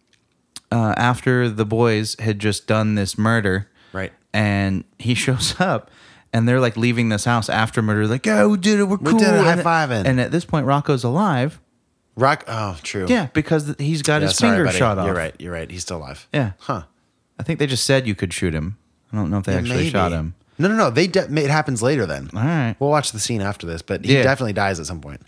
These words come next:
Speaker 2: Or he definitely gets shot in the chest.
Speaker 1: Yeah. D-, wasn't it, like, a fucking paint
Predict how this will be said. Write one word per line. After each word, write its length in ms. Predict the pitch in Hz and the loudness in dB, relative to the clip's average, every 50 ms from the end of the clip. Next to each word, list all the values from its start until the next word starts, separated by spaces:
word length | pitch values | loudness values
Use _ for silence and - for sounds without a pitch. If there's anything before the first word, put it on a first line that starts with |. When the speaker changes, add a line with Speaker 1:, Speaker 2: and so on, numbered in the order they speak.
| _ _ _ _ - | _ _ _ _ -2
Speaker 2:
Or 80 | 135 | -2
he 60 | 127 | 0
definitely 300 | 110 165 170 156 185 175 | 2 2 2 4 2 2
gets 140 | 151 139 - | 2 0 0
shot 220 | - - 143 123 120 | 0 2 2 2 0
in 60 | 113 | -2
the 60 | 120 | -4
chest. 460 | 95 - - 92 80 80 - - - - _ | -4 -4 -4 -4 -4 -6 -8 -12 -14 -12 _
Speaker 1:
Yeah. 260 | - 147 139 113 98 - - _ _ _ _ _ _ _ _ _ _ _ _ _ _ | -2 -2 0 -2 -2 -6 -12 _ _ _ _ _ _ _ _ _ _ _ _ _ _
D-, 60 | - 170 | -6 -2
wasn't 260 | 160 196 214 233 240 | 0 2 2 2 0
it, 80 | - | -2
like, 140 | - 208 190 | -4 -4 -4
a 80 | 202 175 | -6 -6
fucking 640 | - - - - - - - 202 196 185 151 127 - - _ _ _ | -8 -12 -20 -20 -14 -12 -10 -8 -6 -6 -6 -8 -10 -14 _ _ _
paint 260 | - - 175 180 180 | -4 -2 -2 -2 -4